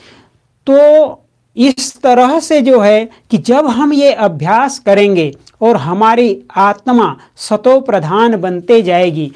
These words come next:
तो हमारी आत्मा में शक्ति आते जाएगी। हम अपने जीवन का छोटा सा अनुभव बताते हैं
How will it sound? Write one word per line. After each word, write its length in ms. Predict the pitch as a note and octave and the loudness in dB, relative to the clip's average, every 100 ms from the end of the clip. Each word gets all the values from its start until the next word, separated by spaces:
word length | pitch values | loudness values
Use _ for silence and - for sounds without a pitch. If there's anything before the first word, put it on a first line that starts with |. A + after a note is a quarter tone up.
| _ _ - | _ _ -8
तो 60 | |
हमारी 460 | F#3 F3 G3 G3 G3 - | -6 -4 -2 -2 -4 -2
आत्मा 420 | F3 F3 F3+ F3+ | -2 -2 -4 -6
में 140 | F3 E3 | -6 -8
शक्ति 580 | - - G#3+ - F#3 | -12 -12 -12 -8 -2
आते 320 | E3+ D3 C#3+ D3+ | -2 -2 -6 -8
जाएगी। 480 | C#3 C3+ C3 C3 A#2+ _ _ - _ | -8 -12 -14 -18 -20 _ _ -20 _
हम 140 | A3+ C#4 | -4 -2
अपने 340 | B3+ B3 A3 | -2 -2 -4
जीवन 340 | G3 G3+ G3+ G3 | -2 -4 -4 -4
का 160 | G3+ | -4
छोटा 400 | G3 - F3 G3 | -6 -8 -6 -6
सा 220 | F#3 G3 F3 | -6 -6 -6
अनुभव 300 | E3+ D#3+ F3+ | -6 -4 -4
बताते 500 | E3 D#3+ D3+ D3+ D#3+ | -4 -8 -8 -6 -8
हैं 220 | C3 B2+ | -8 -14